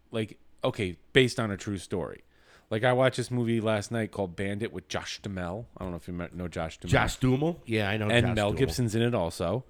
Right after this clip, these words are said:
Speaker 2: Mm.
Speaker 1: And it's this, like, movie about this guy. It's basically, you know, the,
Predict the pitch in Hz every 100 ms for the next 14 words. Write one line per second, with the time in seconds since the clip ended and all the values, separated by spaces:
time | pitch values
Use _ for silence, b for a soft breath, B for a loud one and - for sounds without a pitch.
0 | - 131 208 170 127 151 156 - 156 147
1 | - 143 139 131 135 147 156 156 131 120
2 | 123 110 - 107 101 127 - 185 214 220
3 | 170 151 127 117 117 131 151 147 139